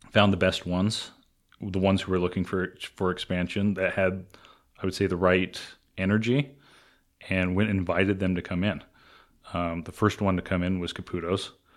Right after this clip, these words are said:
So we went and talked to Tony Caputo, and he negotiated for a hard bargain.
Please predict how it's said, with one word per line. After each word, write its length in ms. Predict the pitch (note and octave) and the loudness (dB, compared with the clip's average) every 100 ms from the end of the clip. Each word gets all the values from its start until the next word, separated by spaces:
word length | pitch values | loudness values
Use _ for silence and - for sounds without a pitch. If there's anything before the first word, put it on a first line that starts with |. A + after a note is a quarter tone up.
| _ _ | _ _
So 220 | - F#2 F2 | -10 -6 -2
we 160 | F#2 | -2
went 260 | F2+ F2+ F#2+ | 0 -2 -2
and 240 | F2 F2 - | -6 -8 -10
talked 300 | - F2 - | -8 -8 -10
to 100 | - | -10
Tony 220 | F#2+ F2 | -6 -6
Caputo, 520 | - - F2+ F#2+ A2+ | -6 -6 0 2 2
and 140 | F#2 E2 | -2 -4
he 300 | F#2+ F#2 - _ _ _ - | -2 -2 -4 _ _ _ -10
negotiated 800 | G#2+ G2 G2+ G2 F#2 G2 F#2+ F#2 | -8 0 4 4 4 4 2 4
for 140 | F#2+ | 2
a 60 | F2 | 4
hard 200 | F#2 - | 2 2
bargain. 480 | E2+ F#2 A2 G#2 | 0 2 0 0